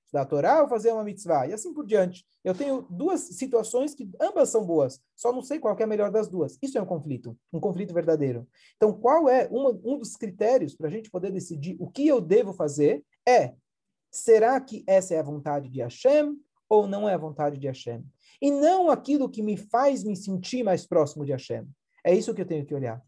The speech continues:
Então, muitas vezes eu tenho que parar com aquele meu sentimento que me dá a impressão que ele é espiritual. Como eu tenho um amigo, uma vez ele falou,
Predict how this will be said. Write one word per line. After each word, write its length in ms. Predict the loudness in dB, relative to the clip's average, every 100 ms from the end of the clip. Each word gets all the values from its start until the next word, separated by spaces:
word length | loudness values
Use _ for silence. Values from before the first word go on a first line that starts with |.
| _ _ -12
Então, 260 | -2 -2
muitas 300 | 0 4 4
vezes 160 | 4 2
eu 60 |
tenho 160 | -2 -6
que 80 | -2
parar 580 | 0 2 2 0 -4 _ _ _ _ _ _ _ _ _
com 180 | -4 0
aquele 280 | 0 0 -2
meu 140 | -2
sentimento 680 | -4 -6 -6 0 0 0 -4
que 160 | -8 -6
me 140 | -2
dá 200 | 0 0
a 60 | 0
impressão 460 | 0 0 0 -2
que 100 | 0
ele 100 | 2
é 20 |
espiritual. 760 | 2 -2 -10 -2 2 2 2 -4 _ _
Como 140 | -2 -2
eu 40 |
tenho 120 | 0
um 20 |
amigo, 180 | -4 -4
uma 120 | -4
vez 160 | -6 -6
ele 100 | -4
falou, 400 | -2 2 2 2